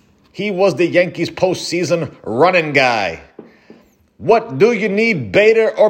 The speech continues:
Benintendi for? Nothing. And to get rid of Jordan Montgomery.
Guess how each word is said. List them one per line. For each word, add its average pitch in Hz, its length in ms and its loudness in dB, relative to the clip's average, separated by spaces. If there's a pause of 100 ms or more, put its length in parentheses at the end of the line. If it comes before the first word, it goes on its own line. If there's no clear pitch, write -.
Benintendi 214 720 -2
for? 220 220 0
Nothing. 196 520 -2 (2250)
And 90 160 -16
to 90 60 -14
get 85 300 -8
rid 107 160 -8
of 80 100 -14
Jordan 107 320 -8
Montgomery. 104 680 -10